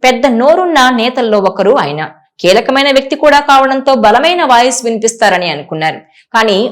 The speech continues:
ఆయన మీడియా ముందుకు రాకపోవడంతో వైసీపీ నేతలు ఆశ్చర్యపోయారు. చివరికి అజ్ఞాతంలో ఉన్నట్టుగా తేల్చుకున్నారు. హైకోర్టులోనూ ముందస్తు బెయిల్ కోసం ప్రయత్నించినా చొక్కెదురు కావడంతో పేర్ని నాని ప్రస్తుతం అజ్ఞాతంలోకి వెళ్లిపోయారు.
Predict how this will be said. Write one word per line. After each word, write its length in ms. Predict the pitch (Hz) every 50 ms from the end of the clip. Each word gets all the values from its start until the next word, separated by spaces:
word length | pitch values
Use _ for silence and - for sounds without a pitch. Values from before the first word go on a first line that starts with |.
| -
ఆయన 240 | 170 175 175 165 170
మీడియా 460 | 160 165 170 185 226 262 233 262 277
ముందుకు 340 | 262 254 247 247 233 254 240
రాకపోవడంతో 960 | 220 294 277 254 285 302 294 - 269 254 247 247 247 247 247 180 202 277 - -
వైసీపీ 360 | 202 208 208 - 233 214 220
నేతలు 400 | 214 202 185 - 240 240 208 180
ఆశ్చర్యపోయారు. 800 | - 160 202 - - - 214 175 151 131 135 143 143 156 156 156 - - - _ _ _ _ _ _ _ _ _ - 330
చివరికి 300 | 330 370 381 359 - 277
అజ్ఞాతంలో 580 | 214 214 233 311 349 359 359 349 339 339 330
ఉన్నట్టుగా 480 | 320 302 285 277 269 277 269 233 240 240
తేల్చుకున్నారు. 680 | 233 - 180 180 175 180 - - 175 165 170 170 165 170 - - _ - 262
హైకోర్టులోనూ 640 | 277 294 - 320 302 294 294 254 247 240 254 247
ముందస్తు 500 | 233 220 240 254 254 269 269 269 - -
బెయిల్ 260 | 214 196 202 220 226
కోసం 340 | 220 - 233 226 220 220 208
ప్రయత్నించినా 840 | 202 - 170 202 202 - 220 220 220 - 240 214 214 208 220 240 220 - -
చొక్కెదురు 400 | 190 190 - 233 214 214 208 214
కావడంతో 680 | 214 214 190 190 196 190 208 208 214 175 160 - - - - - _ _ -
పేర్ని 260 | 226 226 214 196 185
నాని 460 | 185 190 190 208 220 220 226 240 311 - -
ప్రస్తుతం 480 | - 185 185 190 202 - - 214 247 - -
అజ్ఞాతంలోకి 760 | 185 180 170 175 196 214 214 214 202 190 180 175 175 175 220
వెళ్లిపోయారు. 560 | 170 151 156 156 151 - 165 160 160 160 165